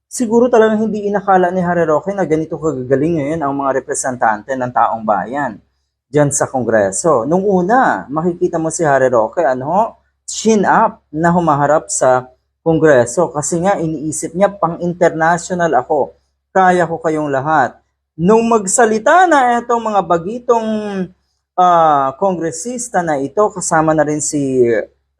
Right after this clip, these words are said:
ah, Con-, Congresswoman Jinky Luistro, at yung isa pa, may isa pang magaling talaga. Yon. Nawindang si Harry Roque.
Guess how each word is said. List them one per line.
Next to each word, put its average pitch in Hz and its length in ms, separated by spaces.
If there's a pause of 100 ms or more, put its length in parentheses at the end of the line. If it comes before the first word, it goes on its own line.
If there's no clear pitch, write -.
(200)
ah, 120 300 (180)
Con-, 160 240
Congresswoman 156 800
Jinky 196 400
Luistro, 131 880 (100)
at 151 160
yung 208 80
isa 202 240
pa, 226 160
may 240 160
isa 185 160
pang 180 160
magaling 165 480
talaga. 123 480 (960)
Yon. 147 1120 (640)
Nawindang 139 640
si 170 160
Harry 123 320
Roque. 110 720